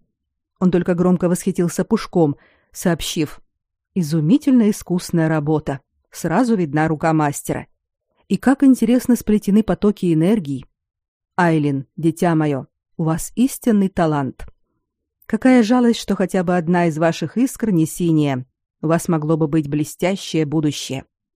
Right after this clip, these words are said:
И даже сделал попытку потрепать его за уши,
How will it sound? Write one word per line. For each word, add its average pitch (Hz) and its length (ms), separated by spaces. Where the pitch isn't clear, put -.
И 196 60
даже 262 260
сделал 233 380
попытку 226 420
потрепать 190 540
его 233 160
за 165 240
уши, 151 400